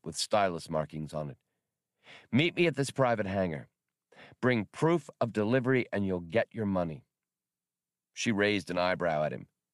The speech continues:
"You can read, can't you?" Han took the Durasheet. "I'm better at feeling my way."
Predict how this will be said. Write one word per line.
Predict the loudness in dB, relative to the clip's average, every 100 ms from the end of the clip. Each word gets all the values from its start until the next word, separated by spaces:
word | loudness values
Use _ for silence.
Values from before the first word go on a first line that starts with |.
| _ _ _ _ _ _ _
"You | -4 -2
can | 0 2 2 0 -2
read, | -2 -2 -4 -8
can't | -4 -4 -4
you?" | -10 -12 _ _ _ _ _ _ _ _ _ -20 -20 -4
Han | 0 0 -2
took | -2 -4 -4
the | -4
Durasheet. | 0 0 -2 -6 -8 _ _ _ _ _ _ _ _ _ -10
"I'm | -6 0
better | 0 2 0
at | -4 -4
feeling | -2 0 0 -2
my | -4
way." | -6 -8 -10